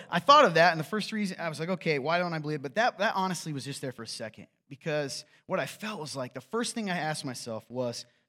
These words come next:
"Man, that would be amazing to see." Right? I believe it. And then he started going into, and it wasn't even the main topic of his video. That's how I knew God had something. And he said, you know,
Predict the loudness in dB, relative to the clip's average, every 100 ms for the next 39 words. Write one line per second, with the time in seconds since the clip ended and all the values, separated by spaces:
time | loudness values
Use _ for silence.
0 | _ -6 -4 -2 -4 -8 -8 -8 -8 -10
1 | -14 -16 -16 -18 -20 _ _ _ _ _
2 | _ _ -20 -18 -8 -4 -2 -2 -4 -6
3 | -14 _ _ _ _ _ _ _ _ _
4 | _ _ -2 0 0 -2 -4 -2 0 0
5 | 0 0 0 0 -2 -4 -2 -2 -2 -2
6 | 0 0 0 -2 0 0 0 -4 -4 -4
7 | 0 0 0 -6 -6 -2 0 0 -4 -8
8 | -8 -6 -4 -4 -4 4 6 6 4 0
9 | -10 -20 -18 -6 0 0 0